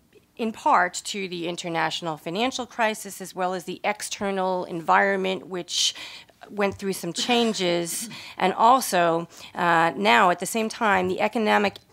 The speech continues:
aggregates in China have reached a point where we are the number two largest in the world. Um, so the economic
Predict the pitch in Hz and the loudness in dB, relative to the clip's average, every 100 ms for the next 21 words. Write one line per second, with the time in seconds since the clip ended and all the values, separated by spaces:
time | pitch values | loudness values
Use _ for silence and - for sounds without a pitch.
0 | - 254 311 254 196 165 160 - 220 190 | 0 4 6 6 2 0 -2 -2 -6 -4
1 | - - 269 226 165 165 - - - 208 | -4 2 2 4 2 0 -4 -16 -2 2
2 | 190 180 208 - 277 - 285 233 190 - | 2 0 -6 -6 -8 -4 0 2 0 -4
3 | - - 202 196 190 226 247 196 185 202 | -16 -8 -4 -2 -2 -4 -2 -2 0 4
4 | 180 185 180 175 180 180 202 220 - 226 | 6 6 4 2 -2 0 0 0 -4 -4
5 | 196 180 180 170 180 - - - - 185 | -2 0 0 0 -6 -8 -12 -12 -8 -6
6 | 175 175 202 160 113 - - - - - | -4 2 4 4 0 -6 -10 -10 -12 -14
7 | - - - 196 180 180 151 - 208 196 | -16 -12 0 4 4 2 -2 -2 0 -2
8 | 202 - 269 294 277 254 247 240 - | -4 -2 -2 2 4 4 2 -2 -8